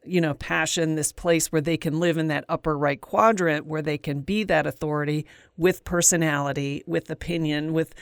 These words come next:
you know, the polarization factor and, and the fishiness. <laughs> And all of that can generate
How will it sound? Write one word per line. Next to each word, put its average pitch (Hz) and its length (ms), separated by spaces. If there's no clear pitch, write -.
you 175 100
know, 170 100
the 151 100
polarization 160 880
factor 147 640
and, 160 320
and 160 180
the 156 40
fishiness. 170 600
<laughs> 262 200
And 196 340
all 214 220
of 214 120
that 185 280
can 165 260
generate 160 800